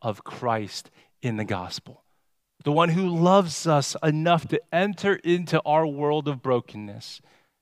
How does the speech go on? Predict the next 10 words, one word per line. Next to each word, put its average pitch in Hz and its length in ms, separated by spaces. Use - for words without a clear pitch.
to 170 200
identify 160 640
with 143 180
flawed 165 540
people 147 380
like 135 260
us, 113 540
and 170 160
to 160 120
take 190 640